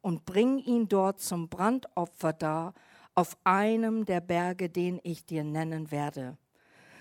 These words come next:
Da stand Abraham am Morgen früh auf und sattelte seine Esel, und er nahm zwei Knechte mit sich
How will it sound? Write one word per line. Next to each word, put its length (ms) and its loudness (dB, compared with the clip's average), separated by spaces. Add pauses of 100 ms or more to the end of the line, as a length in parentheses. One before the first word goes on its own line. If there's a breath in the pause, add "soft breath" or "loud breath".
Da 100 4
stand 500 2
Abraham 600 0
am 200 -2
Morgen 440 4
früh 260 0
auf 520 -2
und 180 -8
sattelte 680 -2
seine 500 -2 (140)
Esel, 540 -2 (580 soft breath)
und 160 0
er 80 4
nahm 240 0
zwei 320 -2
Knechte 420 -6
mit 280 -4
sich 400 -10